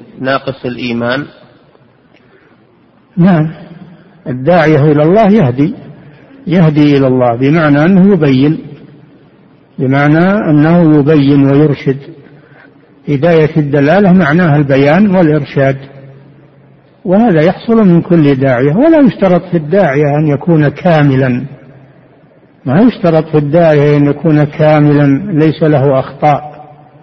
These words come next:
Speaker 2: إنما يشترط فيه الإيمان والعلم، يشترط فيه الإيمان والعلم والعقيدة الصحيحة والمنهج السليم،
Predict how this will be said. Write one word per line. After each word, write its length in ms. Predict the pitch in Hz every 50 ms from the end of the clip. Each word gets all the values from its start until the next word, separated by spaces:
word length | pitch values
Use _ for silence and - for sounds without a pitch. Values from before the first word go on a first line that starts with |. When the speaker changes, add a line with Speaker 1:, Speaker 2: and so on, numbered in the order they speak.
| _ _ _ _ _ _ _ _ _ _ _ _ _ _ _ _ _ _ _ _ _ _ _ -
Speaker 2:
إنما 640 | 135 135 135 139 143 143 160 180 185 196 220 233 - - - - - - - - - - - - - _ - 185 156 147 143 143 139 139 143 165
يشترط 420 | 214 175 - - 180 160 156 151 151 - -
فيه 340 | 170 202 240 233 170 196
الإيمان 800 | 214 202 180 175 208 220 202 170 147 139 139 143 156 - - - - - - - - - -
والعلم، 640 | 165 170 160 139 123 139 170 170 156 147 143 151 - 277
يشترط 460 | 190 147 - - 160 170 170 156 151
فيه 300 | - - 185 170 147 156
الإيمان 600 | 147 147 151 147 147 143 139 143 160 185 202 220 - - - - - - - - - - - - - _ _ _ _ _ _ _ _ -
والعلم 680 | 160 175 185 170 156 139 143 160 160 151 151 143 131 202 185
والعقيدة 720 | 240 240 175 131 135 156 151 185 180 175 151 147 139 147
الصحيحة 720 | 147 - - - 147 - 143 156 151 139 - 151 131 - - - - - - -
والمنهج 480 | 170 156 151 160 175 175 156 139 143 151 147
السليم، 680 | - - - - 151 139 147 156 151 147 139 135 -